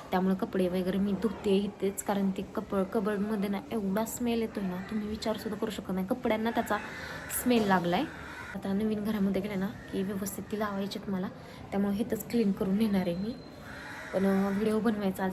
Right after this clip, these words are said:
महत्त्वाचं कारण म्हणजे, अ, आमच्या ताई येते, ताई म्हणजेच माझी नणंद रोहितची बहीण येते, तर, अ, ताई येते, अ, त्या पण इथं हडपसरमध्येच असतात जॉबला.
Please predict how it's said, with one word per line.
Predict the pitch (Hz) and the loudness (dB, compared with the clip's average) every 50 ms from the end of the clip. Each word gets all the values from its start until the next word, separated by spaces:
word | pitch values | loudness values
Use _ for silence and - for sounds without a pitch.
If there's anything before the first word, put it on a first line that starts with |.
| - | -2
महत्त्वाचं | 208 208 214 196 - 190 190 - - | -2 -2 -2 0 0 0 0 0 0
कारण | 220 202 196 196 | 0 0 2 2
म्हणजे, | 196 202 202 196 190 185 175 170 175 190 214 247 269 - - - - - - - - - | 0 2 2 2 2 2 0 0 0 0 -2 -2 -4 -6 -12 -14 -14 -14 -14 -12 -8 -6
अ, | 202 | -2
आमच्या | 202 202 196 196 190 - 196 190 196 196 - | 0 0 2 2 2 2 0 0 0 -2 -2
ताई | 202 208 214 | -2 0 0
येते, | 214 196 - 185 | 0 0 0 -2
ताई | 190 - - - - 214 208 202 | -2 -2 -4 -2 0 0 2 2
म्हणजेच | 202 208 214 208 202 196 202 196 - | 0 0 0 -2 0 0 -2 -2 -2
माझी | 214 196 196 202 | -2 -2 0 0
नणंद | 208 214 202 202 196 196 - | -2 0 0 0 0 0 0
रोहितची | 226 233 214 208 196 - - 214 | 0 0 0 0 -2 -4 -2 0
बहीण | 196 226 220 220 208 | 0 2 2 2 0
येते, | 202 190 - 196 240 - - - - - - - - - - - - - - - - - - | -2 -4 -2 -2 -4 -4 -6 -6 -8 -8 -6 -6 -4 -4 -4 -2 0 4 4 4 6 4 4
तर, | 196 | 4
अ, | 202 196 208 208 196 | 2 2 2 0 0
ताई | 185 202 220 | 0 2 4
येते, | 226 214 208 - 220 233 - - - - - - - - - - - - | 4 2 4 2 0 0 0 -4 -8 -10 -10 -10 -10 -10 -10 -8 -6 -4
अ, | 220 214 208 | -4 2 4
त्या | 226 220 | 4 4
पण | 220 226 226 | 4 4 2
इथं | 240 - 233 233 233 | 4 6 6 6 6
हडपसरमध्येच | 233 247 240 - - - 226 208 214 220 190 196 - 220 | 6 6 4 4 2 2 2 2 4 2 2 4 4 4
असतात | - - - 226 262 - - - - - | 2 2 2 2 2 2 2 0 2 4
जॉबला. | - 220 196 - 185 214 | 6 8 8 8 8 8